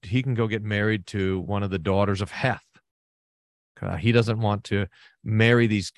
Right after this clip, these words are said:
he, um, Rebekah doesn't want, uh, Jacob to marry these Canaanite women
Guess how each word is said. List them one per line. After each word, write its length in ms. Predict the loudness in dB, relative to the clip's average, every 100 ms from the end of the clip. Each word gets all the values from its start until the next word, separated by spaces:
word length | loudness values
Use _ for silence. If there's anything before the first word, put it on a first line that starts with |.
| -12
he, 240 | -10 -10 -10
um, 300 | -8 -6 -2
Rebekah 480 | 0 4 4 4 0
doesn't 320 | 0 -2 -2
want, 340 | -2 -2 -4 -8 _ _ _ _ _ -6
uh, 340 | -2 -2 -2 -6 _ -10 -4
Jacob 440 | 4 4 4 -2
to 100 | -2
marry 300 | 0 0 2
these 200 | 0 -2
Canaanite 600 | -6 0 4 4 2 -2 -4
women 360 | -2 -2 -2